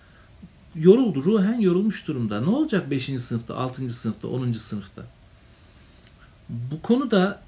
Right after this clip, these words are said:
en azından bizim çocuğumuza, "Ya kızım, oğlum, bak tamam bu kadar, ben, e, daha da fazla yorulmanı istemiyorum.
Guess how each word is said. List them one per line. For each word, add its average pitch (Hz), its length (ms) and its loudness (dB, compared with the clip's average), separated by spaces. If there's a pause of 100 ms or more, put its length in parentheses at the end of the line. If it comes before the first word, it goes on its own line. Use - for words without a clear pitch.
(140)
en 240 160 4
azından 123 560 2 (140)
bizim 202 640 2
çocuğumuza, 151 880 0 (580)
"Ya 170 300 -6
kızım, 202 420 2 (280)
oğlum, 190 440 2 (260)
bak 190 500 -4
tamam 175 360 2
bu 185 80 -6
kadar, 156 400 -2
ben, 156 160 -2
e, 165 60 -6 (800)
daha 190 200 2
da 170 60 2
fazla 165 300 0
yorulmanı 165 380 2
istemiyorum. 131 540 -2